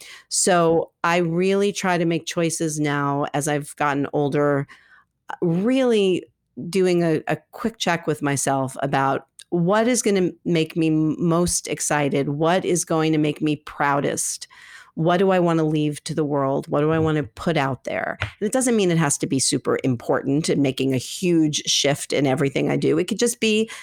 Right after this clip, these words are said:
people laughed tonight and escaped from feeling bad. That's a, that's a, that's a big accomplishment. That's okay. But I really only wanna do those things that I feel passionate about. So that's,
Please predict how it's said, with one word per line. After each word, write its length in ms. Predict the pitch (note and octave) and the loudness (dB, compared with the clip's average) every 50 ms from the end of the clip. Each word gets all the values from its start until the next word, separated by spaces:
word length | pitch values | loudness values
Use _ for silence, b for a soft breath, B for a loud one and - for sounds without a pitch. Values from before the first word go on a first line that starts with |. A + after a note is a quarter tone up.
| B B B _ | B B B _
people 300 | - A3+ A3 - G#3+ G3 | -4 -2 0 2 2 2
laughed 560 | G3 F#3 E3 D3+ D#3 F3 - - - E3+ - | 4 4 2 2 0 -2 -4 -6 -10 -12 -4
tonight 420 | - D#3+ D3+ D3 C#3 C#3 C3+ - - | -2 0 0 0 0 0 -2 -2 -2
and 280 | - D3+ D3 D3 C#3+ - | -2 0 2 2 0 0
escaped 560 | - D#3 - - - D#3 C#3 C#3+ C#3 - - | -2 -4 -4 -2 0 0 0 0 -2 -4 -10
from 280 | - - - D#3 D3 C3+ | -10 -4 -2 0 0 -2
feeling 520 | - - D3+ D3 C#3 C#3 C#3 C#3 C#3 C#3 | -2 -2 -2 0 0 0 2 2 0 0
bad. 460 | B2+ - C3+ B2+ A#2+ F#2+ E2+ F2 E3+ B B B B B B - | 0 0 0 0 0 0 -2 -4 -6 B B B B B B -2
That's 320 | F#3+ F3+ F3 F#3+ - - | 0 0 0 0 0 -2
a, 120 | A#3 G3 F3+ - _ _ _ _ _ _ | -2 -2 -4 -10 _ _ _ _ _ _
that's 220 | - G3+ A3 - - | -4 -2 -2 -2 -4
a, 60 | B3 - _ | -6 -4 _
that's 180 | B3+ C4 - C#4+ | -4 -4 -4 -2
a 40 | |
big 280 | - F4 F4+ E4+ - - - | 0 0 0 0 -2 -4 -4
accomplishment. 680 | - C4+ - F4 F4+ F4+ F4 E4 A#3+ - G3 F3 D#3+ - | -4 -2 0 0 0 2 2 2 2 2 0 0 0 0
That's 200 | - G#3 - - | 0 0 2 2
okay. 480 | D4+ D#4 - D4+ E4 E4+ C#4 F3 - E3+ B B B B B B B B - | 0 2 2 2 2 2 2 0 0 -4 B B B B B B B B -2
But 200 | F#3 G#3 G#3 G#3+ | 2 2 4 4
I 80 | G#3 | 4
really 360 | G#3 G3 G3+ G#3+ G#3 A3 A3 | 2 2 2 2 2 2 2
only 180 | A3 A3 A3+ A3 | 2 2 2 2
wanna 260 | A3 G#3+ G#3+ A3 G#3+ | 2 2 2 0 0
do 180 | F#3 G3+ G#3 G#3+ | 0 0 -2 0
those 260 | G3 G#3 G3+ - - | 0 0 -2 -2 -2
things 260 | - G3 G3 G3+ F#3+ | -2 -2 -2 0 0
that 120 | F#3+ F#3+ F#3+ | 0 0 0
I 100 | F#3 F3+ | -2 -2
feel 180 | - G3+ G3 | -2 -4 -2
passionate 500 | - G3 F3+ F#3+ F#3+ - A3 G#3 F#3+ - | -2 -2 -2 -2 -2 -2 -4 -4 -4 -6
about. 440 | - - - - - - - _ - | -6 -6 -6 -6 -6 -8 -8 _ -10
So 320 | - - E3 E3 D#3+ E3 | -4 -2 0 2 2 2
that's, 340 | D#3+ F3 E3+ - - - - | 0 0 -2 -4 -6 -8 -10